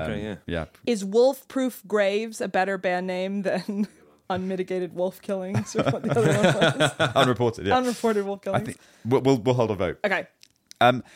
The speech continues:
Speaker 2: and the, okay, so although the, um, so there, there were wolf <laughs> sightings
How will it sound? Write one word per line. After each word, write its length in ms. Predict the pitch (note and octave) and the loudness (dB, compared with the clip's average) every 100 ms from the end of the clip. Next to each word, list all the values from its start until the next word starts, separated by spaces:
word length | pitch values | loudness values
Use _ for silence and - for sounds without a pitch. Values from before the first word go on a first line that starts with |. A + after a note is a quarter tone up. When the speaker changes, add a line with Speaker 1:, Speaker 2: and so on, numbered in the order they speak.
| - | -2
Speaker 2:
and 160 | C3 C3 | -2 0
the, 200 | B2 B2 G2+ | 2 2 4
okay, 240 | B2+ G#2+ | 2 2
so 160 | G#2+ B2 | 0 0
although 600 | C3 C3 C#3+ E3 E3+ C#3+ | 2 2 4 6 4 2
the, 420 | A#2+ C3 A#2+ A#2+ | 2 2 2 2
um, 440 | G#2+ G#2+ G#2 G#2 - | 4 4 2 -2 -4
so 140 | B2 | 0
there, 160 | A#2+ G#2+ | 2 4
there 120 | A2+ | 2
were 260 | A2 D3 D#3 | 4 4 6
wolf 260 | B2+ A#2 - | 6 2 2
<laughs> 0 | |
sightings 760 | A#2+ A#2+ - F#2 E2+ - - | 2 2 0 -2 -4 -10 -12